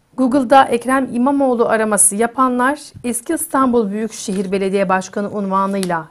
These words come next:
karşılaştı. İmamoğlu ise yanıtında Cumhurbaşkanı Erdoğan'a gönderme yaparak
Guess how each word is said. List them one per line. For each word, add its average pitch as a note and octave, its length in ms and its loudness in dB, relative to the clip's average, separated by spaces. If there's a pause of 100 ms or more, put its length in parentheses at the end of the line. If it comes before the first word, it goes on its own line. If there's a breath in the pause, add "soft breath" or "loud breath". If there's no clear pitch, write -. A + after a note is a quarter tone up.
(100)
karşılaştı. F3 920 -6 (920 soft breath)
İmamoğlu D4+ 500 2
ise G#3+ 300 0 (460)
yanıtında C4+ 840 2
Cumhurbaşkanı C#4+ 640 0
Erdoğan'a C4 440 0
gönderme B3+ 500 2
yaparak B3 480 -2